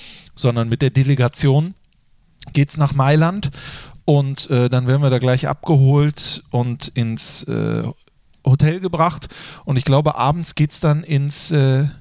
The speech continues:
Giuseppe Meazza und dann gibt's P K et cetera. Und am Mittwoch ist es dann tatsächlich soweit,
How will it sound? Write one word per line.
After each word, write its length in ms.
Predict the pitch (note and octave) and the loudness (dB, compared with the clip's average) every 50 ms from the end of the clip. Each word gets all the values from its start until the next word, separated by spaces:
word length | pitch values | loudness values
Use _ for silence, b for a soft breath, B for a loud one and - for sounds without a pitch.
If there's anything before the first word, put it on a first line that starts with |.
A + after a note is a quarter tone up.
| - _ | -12 _
Giuseppe 460 | - D3+ D3+ B2+ D#3 E3+ - E3 E3 | 2 2 2 2 2 0 2 0 0
Meazza 680 | E3 E3 E3+ D#3 C#3 C3 - - - D3 G#2 F#2 E2+ - - B B B B B B B | 2 0 0 0 0 -2 -2 -2 -2 -2 0 -2 -4 -6 -12 B B B B B B B
und 220 | B F3 C3+ B2 B2+ | B -4 -2 0 2
dann 200 | C3+ C3 C3 C3 | 0 0 0 0
gibt's 280 | C3 C#3 - - - | -4 -4 -4 -6 -6
P 200 | - - D#3 C#3+ | -2 0 0 0
K 300 | C#3+ - C#3 - - - | 2 2 2 2 2 2
et 200 | - C#3+ C#3 - | 0 0 -4 -2
cetera. 520 | - D3+ D3 - D3+ C3+ C3 C3+ C#3 C#3+ - B B B B B B B B B B _ | -2 -2 0 0 0 2 2 2 2 0 -2 B B B B B B B B B B _
Und 200 | - C3+ B2 D3 | -2 -2 -2 0
am 120 | - A#2 | -2 0
Mittwoch 320 | B2 C3+ - - E3+ D#3+ E3 | 0 0 0 0 0 0 0
ist 120 | F3 D#3 | 0 0
es 100 | D#3 C#3+ - | -2 0 2
dann 140 | D#3 D3 C#3+ | 0 2 2
tatsächlich 460 | D3 C#3 - - C#3 B2+ - C#3+ C3 | 2 0 0 0 -2 -2 -2 -2 -2
soweit, 640 | - D#3 B2+ A#2+ A#2+ B2+ D3 - - - - - - | 0 0 0 0 0 0 0 -2 -4 -8 -8 -8 -10